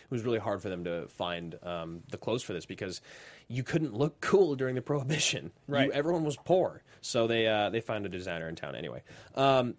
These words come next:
Speaker 1: eighty million dollars to make. It was released in July of two thousand and two. It grossed a hundred and four million dollars and an additional seventy-six,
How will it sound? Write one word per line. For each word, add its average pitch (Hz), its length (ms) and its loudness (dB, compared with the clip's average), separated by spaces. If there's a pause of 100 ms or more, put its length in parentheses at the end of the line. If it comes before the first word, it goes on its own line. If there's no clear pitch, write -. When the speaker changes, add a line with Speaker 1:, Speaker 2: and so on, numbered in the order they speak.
(120)
Speaker 1:
eighty 214 140 4
million 175 180 4
dollars 131 260 6
to 117 80 -4
make. 107 200 0
It 110 80 0
was 120 160 -4
released 131 280 0
in 113 160 -8
July 104 400 0
of 120 80 -4
two 117 140 -4
thousand 98 300 -2
and 87 120 -8
two. 82 320 -4
It 101 100 -4
grossed 196 240 -2
a - 40 -6
hundred 226 320 -2
and 202 80 -6
four 190 160 -2
million 170 260 0
dollars 110 480 0
and 123 100 -4
an 120 60 0
additional 123 360 -2
seventy-six, 131 680 -4